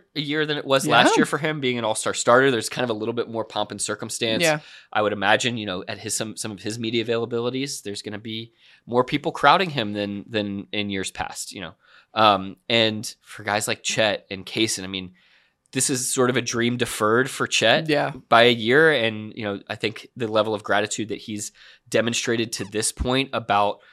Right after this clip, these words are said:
Speaker 1: the experiences that he's gotten to have this year after what happened last year,
Speaker 2: Right.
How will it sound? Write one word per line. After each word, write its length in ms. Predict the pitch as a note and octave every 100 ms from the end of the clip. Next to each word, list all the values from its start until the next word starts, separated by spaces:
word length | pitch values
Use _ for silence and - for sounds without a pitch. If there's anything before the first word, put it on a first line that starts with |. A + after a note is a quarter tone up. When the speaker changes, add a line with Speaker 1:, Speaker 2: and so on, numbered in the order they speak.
| _
Speaker 1:
the 80 | -
experiences 640 | G#2 - G#2+ G#2+ G#2+ A2 G2+
that 100 | -
he's 200 | A2 G2+
gotten 220 | G#2+ G#2
to 80 | G2+
have 260 | G#2 F#2+
this 220 | G2+ G2+ A#2
year 180 | G#2+ A2
after 280 | F#2+ - G#2
what 140 | G2+
happened 300 | G2+ G2 F#2+
last 320 | F#2 G2 - -
year, 160 | A#2+
Speaker 2:
Right. 280 | D3 D#3+ D3+